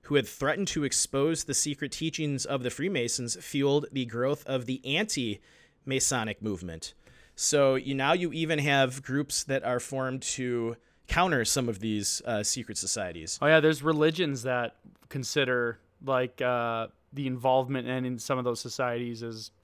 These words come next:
Speaker 2: very against what the church teaches.
Speaker 1: Yeah. So, you know, that is a very high level,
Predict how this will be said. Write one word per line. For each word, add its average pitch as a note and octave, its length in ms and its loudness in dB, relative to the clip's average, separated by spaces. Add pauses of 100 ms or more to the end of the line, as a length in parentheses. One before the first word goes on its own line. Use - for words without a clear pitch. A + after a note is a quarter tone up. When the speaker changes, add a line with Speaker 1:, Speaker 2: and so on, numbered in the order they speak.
Speaker 2:
very B2 340 0
against A#2+ 320 -6
what A#2 80 -14
the A#2+ 60 -6
church B2 320 -6
teaches. A2 500 -10 (240)
Speaker 1:
Yeah. D#3+ 280 4 (500)
So, F3+ 320 8
you F#3+ 140 2
know, F3+ 120 4
that G3+ 300 6
is F#3 260 2
a D#3+ 120 2
very C3 760 0 (680)
high C3 360 4
level, A#2 540 4